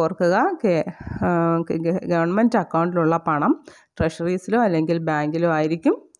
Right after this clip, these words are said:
സൂക്ഷിക്കേണ്ടത്. അടുത്തത്, ആ, നമുക്കെല്ലാവർക്കും പരിചിതമായ കാര്യങ്ങളാണ്, അതുകൊണ്ട് കൂടുതൽ വിശദമാക്കുന്നില്ല. കളക്ടർ, എന്താണ് കളക്ടർ? Head of a district. Then constitution.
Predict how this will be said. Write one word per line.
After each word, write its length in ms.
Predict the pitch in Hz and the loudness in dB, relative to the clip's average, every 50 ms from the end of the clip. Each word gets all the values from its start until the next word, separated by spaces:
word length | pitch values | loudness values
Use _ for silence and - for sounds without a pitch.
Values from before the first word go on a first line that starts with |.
| - - | -12 -6
സൂക്ഷിക്കേണ്ടത്. 760 | - 156 147 - - 160 - 151 139 - 262 - 160 - 151 - _ - 165 - - - - - - - - - - _ _ _ _ _ _ _ _ _ _ _ _ _ _ - - - 208 | -6 -6 -6 -8 -12 -10 -6 -6 -4 -4 -6 -6 -6 -8 -8 -8 _ -14 -18 -18 -18 -18 -18 -16 -16 -18 -18 -20 -20 _ _ _ _ _ _ _ _ _ _ _ _ _ _ -20 -8 -6 -4
അടുത്തത്, 340 | 180 165 - 190 180 - 349 403 392 - - 220 | -4 -4 -6 -6 -2 0 2 2 2 2 2 2
ആ, 20 | 214 208 208 208 208 208 | 2 2 2 0 0 0
നമുക്കെല്ലാവർക്കും 540 | 214 214 214 214 220 220 214 208 214 226 226 220 | 0 0 0 2 2 2 2 2 2 2 2 2
പരിചിതമായ 520 | 214 190 196 190 196 220 208 208 202 202 208 208 | 2 2 2 2 0 0 0 2 2 2 2 2
കാര്യങ്ങളാണ്, 400 | 196 190 185 190 185 185 185 185 | 0 0 0 0 0 0 0 2
അതുകൊണ്ട് 200 | 170 180 180 185 185 190 | 2 2 2 0 0 0
കൂടുതൽ 220 | 180 180 185 190 190 185 | 0 0 0 2 0 -2
വിശദമാക്കുന്നില്ല. 760 | 185 - 170 175 175 180 180 180 180 180 185 185 185 196 233 247 247 | -2 -2 -2 0 0 2 0 0 0 -2 -2 0 0 0 0 0 0
കളക്ടർ, 440 | 240 185 165 165 170 165 - 185 170 165 160 | 0 0 0 0 -2 -2 -2 -2 0 2 0
എന്താണ് 260 | 170 175 180 180 185 180 190 | 0 0 0 -2 -2 -2 -2
കളക്ടർ? 340 | 180 175 180 180 - 208 226 294 392 330 240 | -2 -2 -2 -4 -2 0 2 2 2 2 2
Head 180 | 208 175 165 170 170 | 0 0 2 0 0
of 80 | 160 165 - 175 | 0 0 -2 0
a 20 | 165 165 | 0 0
district. 420 | 165 165 - - 170 165 - _ - - - _ - - - - - _ _ - 190 | -2 -2 -4 -6 -6 -6 -6 _ -20 -20 -20 _ -20 -20 -20 -20 -20 _ _ 0 0
Then 140 | 196 202 220 226 226 - - | 2 2 0 -2 -2 0 0
constitution. 640 | 180 170 175 180 - - - 190 190 - - 160 | 2 2 2 0 0 0 0 0 2 0 -2 -2